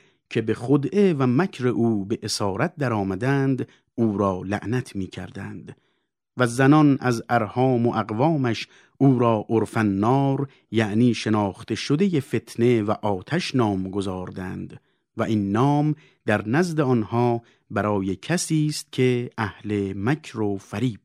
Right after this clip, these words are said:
باشد. اشعث در حالی که امیرالمؤمنین علیه السلام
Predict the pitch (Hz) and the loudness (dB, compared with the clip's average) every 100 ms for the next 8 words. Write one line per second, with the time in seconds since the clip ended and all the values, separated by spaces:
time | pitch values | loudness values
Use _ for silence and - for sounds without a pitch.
0 | _ 95 95 - - - - _ _ _ | _ -14 -12 -14 -18 -20 -20 _ _ _
1 | _ _ _ _ _ _ _ _ _ _ | _ _ _ _ _ _ _ _ _ _
2 | _ _ _ _ _ _ 147 143 - 170 | _ _ _ _ _ _ 0 0 2 0
3 | 160 - - 135 120 120 139 131 127 135 | 0 -4 0 0 2 2 2 2 0 -2
4 | 123 117 156 139 127 117 110 107 107 151 | -2 4 4 4 2 2 0 0 2 2
5 | 156 123 113 104 107 - 101 101 113 113 | 2 0 -2 -4 -6 -8 -4 -2 0 0
6 | 104 98 | -2 -6